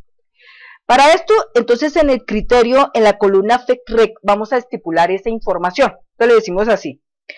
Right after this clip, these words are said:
mayor igual, mayor igual al cero noventa y uno, formulario, formularios, símbolo, exclamación, y escribimos así, F M C S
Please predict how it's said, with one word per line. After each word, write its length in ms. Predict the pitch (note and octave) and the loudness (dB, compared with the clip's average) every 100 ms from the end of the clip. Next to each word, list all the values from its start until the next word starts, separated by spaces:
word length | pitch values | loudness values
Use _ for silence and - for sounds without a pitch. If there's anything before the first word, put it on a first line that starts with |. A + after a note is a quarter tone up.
| - - | -20 -4
mayor 300 | G3 G3+ C4 | -2 2 0
igual, 500 | D#4+ D#4 A#3+ D4+ - _ _ _ _ _ _ | 0 2 4 2 -6 _ _ _ _ _ _
mayor 340 | E3+ F3 F3 A3 | -6 -2 -2 -2
igual 340 | B3 G#3+ A#3+ _ - - - - - - - - | 0 0 0 _ -20 -20 -20 -20 -20 -20 -16 0
al 240 | C4 C#4+ | 2 2
cero 240 | D#4 C#4+ | 0 -2
noventa 380 | C#4+ C4+ A3+ G#3 | 2 0 2 0
y 100 | F#3+ | 0
uno, 240 | G3 G#3 - | 0 -2 -4
formulario, 840 | - C#4 C#4 C4 B3+ G3+ G3 C4 - _ _ _ _ _ _ _ _ _ _ _ _ _ _ | 2 2 2 2 4 4 2 -4 -12 _ _ _ _ _ _ _ _ _ _ _ _ _ _
formularios, 840 | B3 B3 A#3+ A#3 G3+ F3 G#3 - _ | 0 0 2 2 2 0 -8 -14 _
símbolo, 560 | - C#4+ C#4 D4 D4+ - - _ | -4 0 2 4 4 0 -12 _
exclamación, 960 | A3 A3 - G#3 F#3+ F#3+ A#3 G#3+ G#3 _ _ _ - - - | 0 0 0 2 2 -2 0 -2 -2 _ _ _ -20 -20 -4
y 120 | B3 | 0
escribimos 560 | A#3+ - A#3+ B3+ C4+ | 0 0 0 2 2
así, 320 | C4+ A3+ E3 - - _ _ | 0 0 -4 -10 -16 _ _
F 440 | C4+ D4 D4 F4 D4 | 2 2 2 0 2
M 320 | B3+ B3+ B3+ | 2 2 0
C 340 | B3+ C4 B3 B3 | -2 2 2 2
S 360 | A#3 A#3 A#3 | 2 2 2